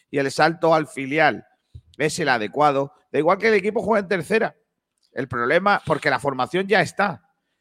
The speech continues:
El problema es que eso en el Málaga era muy complicado, porque es que los entrenadores no veían a los otros equipos.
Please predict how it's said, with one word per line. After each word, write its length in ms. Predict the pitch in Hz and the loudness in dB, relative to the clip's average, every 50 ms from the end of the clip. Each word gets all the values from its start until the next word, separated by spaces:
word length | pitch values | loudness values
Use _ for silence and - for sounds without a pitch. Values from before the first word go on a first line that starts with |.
| _ _ | _ _
El 140 | - - 117 | -8 -8 -6
problema 420 | - 104 113 147 175 208 202 202 220 | -6 -4 -2 0 0 2 2 2 2
es 80 | 220 - | 2 0
que 240 | - 190 175 - | 0 -2 0 0
eso 180 | 170 165 - 233 | -2 0 0 0
en 80 | 220 220 | 0 0
el 160 | 220 214 190 | -2 -4 -2
Málaga 260 | 185 202 208 220 226 | 0 2 2 4 4
era 100 | 220 226 | 2 2
muy 140 | 226 233 233 | 2 0 0
complicado, 560 | - 240 202 180 170 151 - 202 262 269 214 | -2 -2 -2 -2 -2 0 2 4 4 4 4
porque 220 | 170 165 147 - 165 | 2 0 0 -2 -4
es 60 | - | 0
que 120 | - 220 | 2 2
los 160 | 202 180 - 175 | 2 2 2 -2
entrenadores 560 | 160 143 151 143 139 147 156 190 226 196 196 | -4 -4 -2 0 0 2 2 2 0 0 0
no 120 | 240 262 254 | 0 2 4
veían 340 | 254 233 226 220 208 196 | 4 4 4 4 2 2
a 60 | 190 175 | 2 0
los 140 | 160 - 175 | 0 0 -2
otros 240 | 165 165 143 - 117 | -2 -4 -4 -6 -6
equipos. 420 | 107 - 202 196 233 165 107 | -6 -6 -4 -2 -2 -2 -2